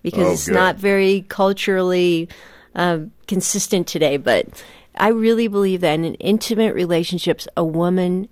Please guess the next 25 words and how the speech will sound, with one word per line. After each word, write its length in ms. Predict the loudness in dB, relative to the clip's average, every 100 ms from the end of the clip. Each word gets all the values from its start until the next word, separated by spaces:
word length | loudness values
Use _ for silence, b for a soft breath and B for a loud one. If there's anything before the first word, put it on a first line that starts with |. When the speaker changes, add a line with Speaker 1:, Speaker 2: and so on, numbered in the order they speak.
| -6
Speaker 1:
needs 380 | -2 0 0 -4
protection. 920 | -8 -8 -4 -4 -2 -4 -6 -10 -12 _ B B B B B B 0
And 220 | 2 4
when 100 | 2
I 120 | 0
say 320 | -2 -2 0
that, 420 | 2 2 2 0 -4 -4
I 120 | -2
mean 480 | 2 2 2 0 -4 -12 -8
women 500 | -2 2 2 2 0 -2 -4
are 160 | -2
capable 580 | -2 -4 -2 0 -2 0
of 160 | -2 -2
doing 280 | -2 -2
so 360 | -4 -6 -2 0
much, 460 | 2 -2 -4 -6 -4
of 220 | -4 -4
providing 560 | -8 -4 0 2 2
for 280 | 0 -2 0
ourselves, 840 | 0 -2 -2 -2 0 -2 -2 -6 -6 B B B B -2
of 360 | 0 -2 -4
making 340 | -2 -2 -2 -6
decisions 720 | -4 -4 -2 2 2 0 -6 -16
for 240 | -6 -2 0
ourselves. 500 | 0 -2 -2 -2